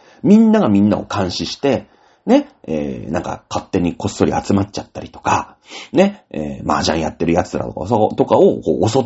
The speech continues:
たりとかして、だって襲わないとさ、お前らなんだ、隣で麻雀や、麻雀やって集まってる、うーん、の分かってて、何もしなかったのか、みたいな感じで、ね、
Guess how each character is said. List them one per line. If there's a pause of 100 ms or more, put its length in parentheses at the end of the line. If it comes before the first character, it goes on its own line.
た
り
と
か
し
て、 (220)
だ
っ
て
襲
わ
な
い
と
さ、 (380)
お
前
ら
な
ん
だ、 (220)
隣
で
麻
雀
や、 (140)
麻
雀
や
っ
て (100)
集
ま
っ
て
る、 (380)
う
ー
ん、
の
分
か
っ
て
て、
何
も
し
な
か
っ
た
の
か、
み
た
い
な
感
じ
で、 (1300)
ね、